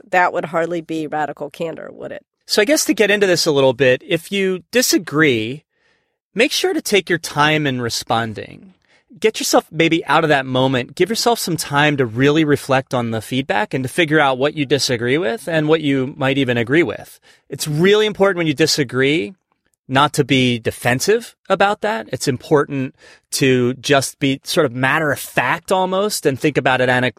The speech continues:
Speaker 2: analytically. And remember, take it as an opportunity in that moment where you're disagreeing, demonstrate that you care personally.
Speaker 1: Another important thing is to find some little piece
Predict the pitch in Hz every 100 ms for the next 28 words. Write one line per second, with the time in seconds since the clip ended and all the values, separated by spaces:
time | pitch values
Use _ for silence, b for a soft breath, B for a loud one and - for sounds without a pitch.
0 | - 139 135 123 156 165 208 226 - B
1 | B B 175 190 226 220 156 147 185 180
2 | 175 165 160 160 143 156 160 180 151 135
3 | 131 139 156 147 135 131 - 120 135 170
4 | 160 143 - 147 - - 147 143 165 -
5 | 101 - _ _ _ _ _ - 220 240
6 | 294 269 202 - 254 220 202 190 - -
7 | 185 180 175 117 180 185 - 202 185 -
8 | 285 294 320 285 - - - 302 381 359
9 | 254 226 254 254 247 - 277 170 - -